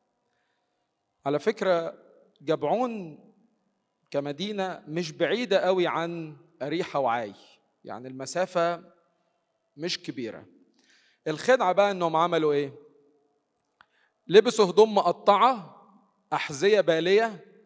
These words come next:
زقاق الخمر مشققة، وجايبين خبز منشفينه ومفتفتينه علشان يقولوا إن الخبز ده إيه؟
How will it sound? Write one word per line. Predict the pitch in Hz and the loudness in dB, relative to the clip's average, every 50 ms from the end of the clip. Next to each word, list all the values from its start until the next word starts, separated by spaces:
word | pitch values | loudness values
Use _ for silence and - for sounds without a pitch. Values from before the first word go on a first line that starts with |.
| _ _ _ _ _ _ _ _ _ _ _ _ _ _ - | _ _ _ _ _ _ _ _ _ _ _ _ _ _ -14
زقاق | - 127 160 - - 214 240 - 220 | -10 -8 -4 0 2 2 2 2 0
الخمر | 196 180 - 156 196 214 214 196 180 170 | 0 0 0 0 0 0 0 0 -4 -4
مشققة، | 160 156 - 165 147 - - 175 208 196 226 220 214 185 151 - - _ _ _ _ _ _ _ _ _ _ _ _ _ _ | -4 -4 -4 -4 -4 -2 -2 0 0 2 2 0 0 -2 -8 -18 -20 _ _ _ _ _ _ _ _ _ _ _ _ _ _
وجايبين | 143 151 147 170 175 180 156 202 247 254 247 233 208 175 | -10 -4 -2 -2 -2 0 -2 -2 -2 -2 -4 -6 -8 -10
خبز | - - 202 226 226 165 147 143 | -4 0 2 2 2 0 -4 -6
منشفينه | 170 160 156 156 165 160 - - 165 - - 208 220 214 208 | -6 -6 -6 -6 -6 -6 -6 -8 -8 -8 -8 -8 -6 -4 -4
ومفتفتينه | 185 170 156 - 156 - - - 160 160 - 208 214 208 196 185 | -4 -4 -4 -6 -8 -8 -8 -10 -10 -8 -8 -8 -6 -6 -4 -4
علشان | 170 165 147 - 170 160 160 | -4 -4 -4 -6 -8 -8 -4
يقولوا | 175 190 196 196 | -2 -2 0 0
إن | 180 165 | -2 -4
الخبز | 160 147 - 180 180 160 147 143 | -6 -6 -4 -4 -4 -4 -6 -6
ده | 151 156 156 | -2 -2 0
إيه؟ | 156 165 165 156 139 123 - - | 0 -2 -2 -4 -8 -12 -16 -20